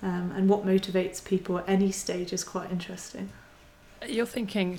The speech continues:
Speaker 2: have I said, have I waffled there? No, you haven't at all. Absolute. <laughs> You always come out with wisdom, Kat, and it's that kind of stuff that I think, yeah, makes us very grateful to be able to do, um, what we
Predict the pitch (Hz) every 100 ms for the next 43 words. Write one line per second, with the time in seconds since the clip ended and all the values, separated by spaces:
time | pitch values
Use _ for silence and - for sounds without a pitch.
0 | - 226 208 202 220 208 196 190 202 202
1 | 190 185 165 185 208 190 202 196 175 -
2 | 202 160 160 202 - - 202 - 185 -
3 | - 403 - 277 349 349 - 262 269 220
4 | 233 226 214 185 196 180 175 196 196 196
5 | - - - - 247 - 214 - 240 196
6 | 180 226 185 - - 180 175 - 175 165
7 | 190 185 202 - 170 160 - 190 190 -
8 | 165 - 180 170 165 - - - 190 196
9 | 185 - 180 170 165 190 190 175 165 185
10 | - - - - 185 160 165 - - 180
11 | 190 - - - - 185 185 175